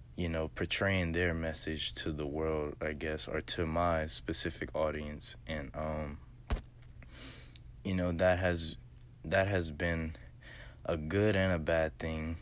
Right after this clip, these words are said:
A bad thing as far as I don't have as many followers right now, so I'm actually trying to, you know,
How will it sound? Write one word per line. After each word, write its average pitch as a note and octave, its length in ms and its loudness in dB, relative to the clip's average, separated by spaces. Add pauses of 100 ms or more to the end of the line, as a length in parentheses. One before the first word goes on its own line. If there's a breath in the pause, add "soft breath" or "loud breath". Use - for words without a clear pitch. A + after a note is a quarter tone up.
(140)
A E2 100 0
bad E2+ 400 4
thing E2+ 240 0
as D#2+ 240 0
far D#2 340 2
as D2+ 380 0 (440 loud breath)
I D#2+ 60 6
don't E2 140 2
have E2 240 4
as D#2 120 -4
many D#2 240 -2
followers D2+ 640 4
right D2+ 200 0
now, D2 200 0
so D#2 220 -2
I'm D#2 180 2
actually E2 480 0
trying D#2+ 380 0
to, D#2 60 0
you E2 120 0
know, D#2 300 -2